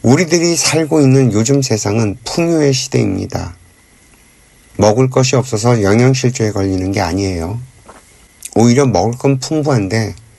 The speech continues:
육체적인 활동이 너무 적어서 문제죠. 움직이는 거에 비해서 너무 많이 먹어요.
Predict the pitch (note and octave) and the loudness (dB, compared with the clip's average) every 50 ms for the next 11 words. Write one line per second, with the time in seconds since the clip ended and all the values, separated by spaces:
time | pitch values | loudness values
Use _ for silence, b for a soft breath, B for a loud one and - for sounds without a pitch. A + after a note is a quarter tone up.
0 | b b b b b b b b b b _ - A2+ A#2 - - - D3 C#3+ C3+ | b b b b b b b b b b _ -2 -2 -2 0 0 -2 0 2 2
1 | C#3 C3 C3+ C3+ C3 B2+ D3+ D#3 C3 - C3 C3+ C3+ B2+ G#2 F#2 G2 A2+ B2+ C3 | 2 2 2 0 0 0 -2 -4 -2 0 2 2 2 2 2 2 2 2 0 0
2 | C3 - E2+ E2+ G#2 A2+ A2+ - A2+ G2+ F2+ E2+ D#2+ D#2+ D#2+ C#2+ - E2+ - - | -2 -2 -4 -2 -2 -4 -2 -2 -4 -4 -4 -6 -6 -8 -8 -8 -8 -10 -10 -12
3 | - - - - - _ _ _ _ _ _ _ _ _ _ _ b b b b | -16 -20 -20 -20 -20 _ _ _ _ _ _ _ _ _ _ _ b b b b
4 | b b b b b b b b _ - A2 A#2 D3 E3 D#3+ D#3 F3 F3+ E3+ F3+ | b b b b b b b b _ -2 2 2 2 2 0 0 -2 0 0 2
5 | F3 E3+ E3 D3 C#3+ C3 C3+ C3+ B2+ A2+ A2 G#2 - - G#2+ G2 F2 F2+ G2+ B2+ | 2 0 2 2 2 4 2 2 0 -2 -2 -2 -2 -2 -2 0 0 2 2 2
6 | C#3 C3+ B2+ C3 - - F#2+ A#2+ C#3+ C#3+ B2+ G2+ E2 - D2 C#2+ D2 F2+ G#2 A2+ | 2 2 0 -4 -6 -4 -2 0 0 0 0 -2 -2 -6 -8 -8 -8 -8 -8 -8
7 | G2 | -10